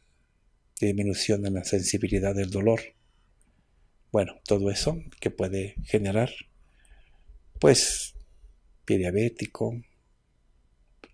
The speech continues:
o pérdida de algún miembro. Bueno, vamos a evitarlo si tenemos siempre eficiente la circulación y la diabetes bien controlada.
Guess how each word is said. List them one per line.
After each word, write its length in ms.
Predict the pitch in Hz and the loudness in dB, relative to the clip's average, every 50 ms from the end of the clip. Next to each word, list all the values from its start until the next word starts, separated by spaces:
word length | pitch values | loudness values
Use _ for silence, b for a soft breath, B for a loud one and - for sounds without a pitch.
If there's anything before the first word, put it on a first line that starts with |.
| _ _ _ _ _ _ _ _ _ _ _ | _ _ _ _ _ _ _ _ _ _ _
o 180 | - 101 - - | 0 0 2 4
pérdida 280 | - 107 110 104 98 | 4 4 6 4 2
de 80 | 95 95 | 2 0
algún 260 | 92 98 101 101 101 104 | -2 -4 -4 -4 -2 0
miembro. 420 | 110 120 110 101 101 101 107 - - _ _ _ _ _ _ _ _ _ _ _ _ _ - - _ _ _ _ _ _ _ _ _ _ _ _ _ _ _ _ _ _ _ - | 2 2 2 0 -2 -4 -6 -8 -10 _ _ _ _ _ _ _ _ _ _ _ _ _ -20 -20 _ _ _ _ _ _ _ _ _ _ _ _ _ _ _ _ _ _ _ -4
Bueno, 280 | - 98 95 117 - _ - - - | -2 -2 -2 -4 -8 _ -20 -6 -4
vamos 280 | 101 98 101 92 - | -2 -2 -2 -2 -2
a 40 | - | -2
evitarlo 460 | 104 104 - - - 120 104 - 147 | -2 -2 0 0 2 2 2 2 0
si 420 | 160 - - 107 98 92 - - _ _ _ _ _ _ _ _ _ _ _ _ - - - - - _ - - - | -2 0 0 0 0 0 -2 -8 _ _ _ _ _ _ _ _ _ _ _ _ -20 -20 -20 -20 -20 _ -20 -6 -2
tenemos 360 | - 110 98 98 98 101 95 | 0 2 2 2 0 0 0
siempre 280 | - 107 92 - - 98 | 0 -2 0 0 0 0
eficiente 440 | - 107 95 - 107 98 - 107 | 0 -2 -2 -2 -2 -2 0 0
la 100 | 104 98 | 0 0
circulación 680 | - - - 104 - - 117 113 104 - - - 110 131 | 0 -2 -4 -2 2 2 4 4 4 2 2 0 0 2
y 60 | 139 120 | 2 0
la 100 | 101 95 | 0 2
diabetes 420 | 101 92 95 98 - - 104 98 | 0 0 0 0 -2 -2 -2 -2
bien 160 | - 104 98 | -2 -4 -4
controlada. 680 | - - 104 95 - - 98 98 107 120 - - - | -2 -2 -2 0 0 0 2 2 2 0 -2 -4 -12